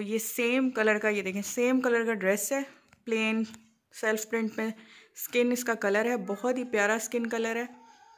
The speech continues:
और नेक्स्ट हम आ जाते हैं जी इसके ट्राउज़र की तरफ। तो ये देखें जी, ट्राउज़र पे ये डिज़ाइन किया गया है,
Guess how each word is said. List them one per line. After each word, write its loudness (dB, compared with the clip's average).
और -4
नेक्स्ट -6
हम -2
आ 2
जाते -2
हैं -2
जी -6
इसके -4
ट्राउज़र -2
की -10
तरफ। -6
तो -4
ये 2
देखें -4
जी, -2
ट्राउज़र 0
पे 0
ये 0
डिज़ाइन 0
किया 0
गया 0
है, -2